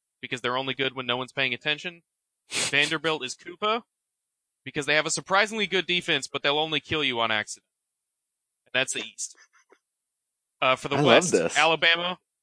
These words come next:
Speaker 1: Alabama, obviously, we are Bowser. I think that's pretty
Speaker 2: Bowser, gotta be.
Speaker 1: self-explanatory.
Speaker 2: Mm-hmm.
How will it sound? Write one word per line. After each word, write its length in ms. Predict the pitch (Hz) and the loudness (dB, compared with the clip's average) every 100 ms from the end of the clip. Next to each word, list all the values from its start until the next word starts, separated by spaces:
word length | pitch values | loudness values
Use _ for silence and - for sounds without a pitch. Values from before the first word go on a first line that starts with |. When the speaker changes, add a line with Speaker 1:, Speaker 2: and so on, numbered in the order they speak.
| _ _ - | _ _ 0
Speaker 1:
Alabama, 420 | 151 156 160 170 | 2 4 2 2
obviously, 440 | 135 143 156 - | 2 2 0 -4
we 180 | 151 147 | -2 2
are 100 | 139 | 2
Bowser. 460 | 123 117 113 127 139 _ _ _ _ 117 | 2 0 0 -6 -10 _ _ _ _ -12
I 40 | |
think 140 | 117 | -2
that's 160 | 120 98 | 2 2
pretty 160 | 95 95 | 2 2
Speaker 2:
Bowser, 140 | 123 | 2
gotta 180 | 98 95 | 2 2
be. 40 | |
Speaker 1:
self-explanatory. 360 | 101 92 _ 107 _ _ _ _ _ | 0 -2 _ _ _ _ _ _ _
Speaker 2:
Mm-hmm. 280 | 101 - | -14 -8